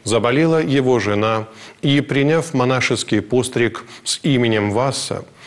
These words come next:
скончалась. Праведность её была засвидетельствована сразу же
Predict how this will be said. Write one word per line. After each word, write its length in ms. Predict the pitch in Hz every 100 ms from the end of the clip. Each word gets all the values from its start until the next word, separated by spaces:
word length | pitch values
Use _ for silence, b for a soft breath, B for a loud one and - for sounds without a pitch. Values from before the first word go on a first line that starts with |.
| B
скончалась. 880 | - - 127 123 131 98 76 - - - _ b b _
Праведность 760 | 117 117 117 117 113 110 - - B B
её 340 | 120 131 139 151
была 360 | 139 139 147
засвидетельствована 1200 | 123 123 - 110 98 123 139 131 123 - 127 120
сразу 500 | 107 123 131 147 139
же 280 | 117 123 123